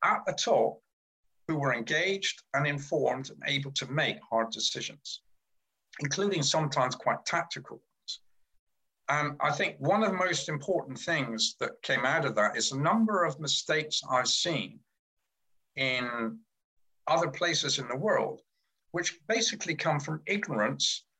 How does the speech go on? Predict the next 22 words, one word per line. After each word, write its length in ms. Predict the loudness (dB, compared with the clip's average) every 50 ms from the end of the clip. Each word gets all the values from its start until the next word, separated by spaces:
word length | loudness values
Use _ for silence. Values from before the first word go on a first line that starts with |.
| _ _ _
and 160 | 0 2 4
lack 300 | 4 4 2 2 0 -4
of 80 | -6 -6
top-level 500 | 0 0 0 0 2 0 -2 -2 -2 -6
focus. 680 | -2 0 0 0 0 -2 -8 -6 -4 -2 -2 -2 -4 _ _ _ _ _ _ _ _ _
So 140 | -2 0 0
you 240 | 2 2 2 2
feel 640 | 2 0 0 0 2 4 2 2 2 0 -2 -4 -6 _ _
that, 120 | -6 -6 -6 -4
see 200 | -4 0 0 0
the 120 | 2 2 2
staffers 680 | 2 0 2 2 4 4 4 4 2 2 2 2 2 -2
are 60 | -4
tearing 400 | -2 0 2 4 4 4 4 4
their 160 | 2 2 4
hairs 340 | 4 4 4 4 2 2 2
out, 200 | 0 0 0 -4 -12 _ _ _ _
trying 280 | 0 4 4 4 4 2
to 100 | 0 -2
get 200 | -2 -2 -2 0
taken 340 | 0 0 0 0 0 0 0
seriously, 720 | 2 2 4 4 4 4 2 2 0 -2 -2 -6 -8